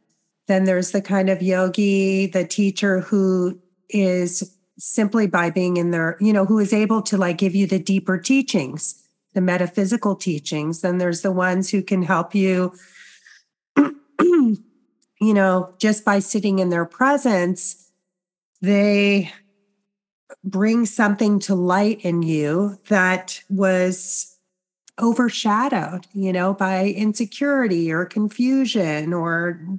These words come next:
or you, you just weren't ready yet, but they're, they've embodied what it, what it looks like, what it feels like to be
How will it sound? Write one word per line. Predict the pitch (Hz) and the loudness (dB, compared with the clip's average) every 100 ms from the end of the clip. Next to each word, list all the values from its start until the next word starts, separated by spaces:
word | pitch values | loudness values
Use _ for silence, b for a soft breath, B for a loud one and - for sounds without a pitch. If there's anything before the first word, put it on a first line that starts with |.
| - | -8
or | 196 190 202 208 190 196 180 | -4 -4 -4 0 0 0 -4
you, | - 202 - | -4 -2 0
you | 202 | -2
just | 180 226 220 | 0 -2 0
weren't | 220 196 170 | -2 -2 0
ready | 196 226 | 0 0
yet, | 208 160 147 - | 0 -2 -6 -4
but | 185 180 | -4 0
they're, | 185 175 175 B B B B B B B _ _ _ | 2 2 0 B B B B B B B _ _ _
they've | 196 185 | 0 2
embodied | 196 185 202 202 220 240 185 175 180 | 2 2 2 4 2 2 0 0 -2
what | 180 170 | -2 -2
it, | 165 - | -6 -6
what | 185 185 180 | -2 0 0
it | 165 | -2
looks | 185 196 226 - | -2 -2 -2 -2
like, | 202 170 156 | -2 -2 -2
what | 165 | -6
it | 165 | -6
feels | - 208 196 196 196 | -6 -2 0 0 -2
like | 175 165 160 | -2 -4 -6
to | - 165 | -8 -6
be | 180 170 170 170 | -2 0 -2 -4